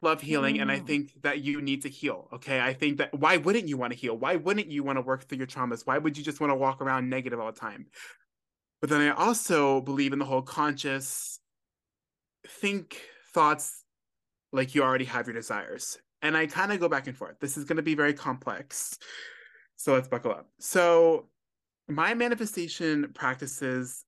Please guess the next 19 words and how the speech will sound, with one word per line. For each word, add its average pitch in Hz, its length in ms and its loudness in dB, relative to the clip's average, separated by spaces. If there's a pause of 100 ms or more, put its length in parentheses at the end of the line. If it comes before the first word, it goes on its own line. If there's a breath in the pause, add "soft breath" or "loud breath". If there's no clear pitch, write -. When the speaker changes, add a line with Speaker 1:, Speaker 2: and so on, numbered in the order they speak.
Speaker 1:
again, 160 240 2
I 147 120 2
feel 185 160 -4
like - 200 -4
everything 135 320 -2
helps - 340 -10
me 117 60 -10
manifest. 113 580 -8
So, 143 420 2
for 170 120 0
example, 135 300 -2
when 123 140 -8
I 131 80 -2
do 147 120 2
yoga, 139 500 2
it's 147 200 -4
releasing 151 960 -2 (180)
negative 139 480 -2
energy, 131 580 -4